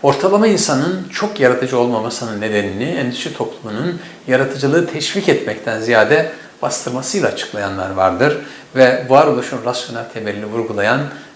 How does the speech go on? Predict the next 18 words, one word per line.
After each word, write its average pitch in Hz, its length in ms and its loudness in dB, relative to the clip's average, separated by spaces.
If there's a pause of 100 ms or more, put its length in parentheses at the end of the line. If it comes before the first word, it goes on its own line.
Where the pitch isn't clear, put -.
(120)
Descartes, - 640 0
e, 104 220 -2
Descartes'in 127 580 0
"Düşünüyorum 120 540 0
öyleyse 107 320 -6 (600)
varım" 135 320 8
sözü 110 340 -8
yerine 104 540 -6 (120)
postendüstriyel 120 640 -6
toplumlarda 120 840 0 (360)
"Hissediyorum 160 720 4
öyleyse 120 360 0 (100)
varım" 117 320 6
sözünün 110 420 -10 (440)
öne 113 160 -6
geçeceğini 110 440 -10
söyleyenler 98 640 -4
de 95 120 -4